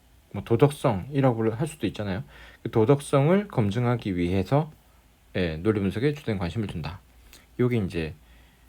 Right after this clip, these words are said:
검증, 특히 검증이라는 용어가 나오면 아, 이건 메타, 음, 이구나. 아. 뭐 하는 김에,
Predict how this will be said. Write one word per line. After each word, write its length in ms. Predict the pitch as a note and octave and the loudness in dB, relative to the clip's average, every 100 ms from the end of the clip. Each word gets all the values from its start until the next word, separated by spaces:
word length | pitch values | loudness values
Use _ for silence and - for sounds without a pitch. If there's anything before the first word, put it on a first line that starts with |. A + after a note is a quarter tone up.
| _ | _
검증, 500 | - G#2+ A2 G#2 C#3 G2 - _ _ _ - - _ _ _ _ _ _ - | -6 0 0 4 2 2 -8 _ _ _ -20 -20 _ _ _ _ _ _ -20
특히 220 | - B2+ | -6 -6
검증이라는 800 | - G#2+ A2 C#3+ D#3 C#3+ A#2+ G2+ | -2 -2 0 4 6 8 6 4
용어가 280 | F#2+ G2+ F#2+ | 2 2 2
나오면 520 | F2+ F2+ A#2 D3 C#3+ | 0 0 0 0 0
아, 220 | A#2 A2+ | 2 2
이건 200 | B2 A#2+ | 2 2
메타, 480 | F2+ F2+ - D3 A2+ - - _ _ _ _ _ _ _ - - _ - _ _ - | 2 0 2 2 2 -4 -20 _ _ _ _ _ _ _ -20 -20 _ -20 _ _ -10
음, 140 | F2 - _ _ _ _ _ - - - - | -10 -10 _ _ _ _ _ -20 -20 -20 -8
이구나. 720 | A#2 G#2 A2 E2 E2 F#2 F#2+ F#2+ _ - | -6 -4 -4 -4 -6 -8 -8 -12 _ -16
아. 180 | G2 F#2+ - - - - - - - - _ - - | -14 -14 -16 -20 -20 -20 -20 -20 -20 -20 _ -20 -12
뭐 300 | - D3 C3 - | -2 0 0 2
하는 280 | F#3+ F#3 | 4 6
김에, 400 | E3 E3 A#2 E3+ | 6 6 6 4